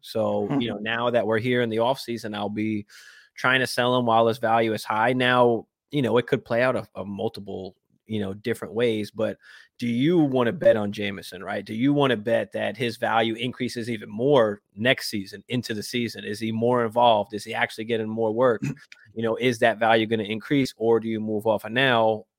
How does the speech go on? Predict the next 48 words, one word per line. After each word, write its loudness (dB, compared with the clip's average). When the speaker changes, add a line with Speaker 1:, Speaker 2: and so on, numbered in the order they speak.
Speaker 1:
you -8
know, -4
while 0
you -2
have -4
the -20
chance -6
to, -6
you -2
can -10
minimize -2
that 0
risk -4
and -10
take, -6
you -6
know, -2
you -4
might 0
take 2
seventy -4
cents -10
on -14
the -12
dollar, 0
but 2
you're 0
getting -2
something -2
and -2
you're -4
getting -6
something -6
out 2
of -2
it. -8
And -2
with 0
the -16
draft -2
coming -6
up, -4
I'm -8
sure -6
there's, -6
you -8
know, -8
some, -12